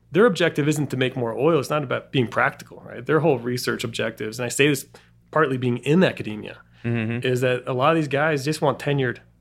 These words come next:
Speaker 1: positions.
Speaker 2: Yeah.
Speaker 1: And to get tenured, you have to write a lot of papers. You have to graduate a lot of students. And if you make incremental oil, who cares?
Speaker 2: Right.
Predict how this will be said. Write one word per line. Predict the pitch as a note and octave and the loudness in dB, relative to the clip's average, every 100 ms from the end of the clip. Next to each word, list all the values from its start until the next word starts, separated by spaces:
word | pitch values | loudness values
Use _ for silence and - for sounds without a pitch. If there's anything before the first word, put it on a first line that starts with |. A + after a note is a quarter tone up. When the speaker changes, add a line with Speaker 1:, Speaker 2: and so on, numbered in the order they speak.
| - | -14
Speaker 1:
positions. | A2+ C#3+ - - - _ | -4 -2 -4 -10 -16 _
Speaker 2:
Yeah. | G#2+ G2+ F#2+ F2+ | -2 2 2 -2
Speaker 1:
And | B2 | -4
to | C3 | -4
get | C#3+ C#3+ | -4 -2
tenured, | C#3 D#3 C3+ | -2 0 0
you | C3+ | 0
have | C#3+ | 0
to | - A#2 | -2 -2
write | B2+ C3 - - | -2 -2 -8 -4
a | B2 | 0
lot | B2+ | 0
of | C3 | 2
papers. | C3 C3+ E3+ F3+ - _ _ _ _ | 0 0 0 -4 -8 _ _ _ _
You | B2+ | -6
have | |
to | B2 | -4
graduate | A#2+ A#2 C3 C#3+ C3+ | -4 -2 0 0 0
a | |
lot | C3+ C3+ | 0 0
of | |
students. | - C3+ D3 G3+ - - _ _ _ _ _ _ - | -2 -2 0 0 -2 -10 _ _ _ _ _ _ -4
And | A#2+ A#2 | -2 -2
if | B2+ | -2
you | |
make | C#3 D3 | 0 0
incremental | C#3+ C3+ - C#3+ - | -2 -4 -2 0 2
oil, | C3 E3+ F3+ | 0 0 -2
who | D#3+ | -4
cares? | E3+ E3+ - - _ | -4 -6 -8 -18 _
Speaker 2:
Right. | G2 G2 F2+ E2+ | -2 2 2 0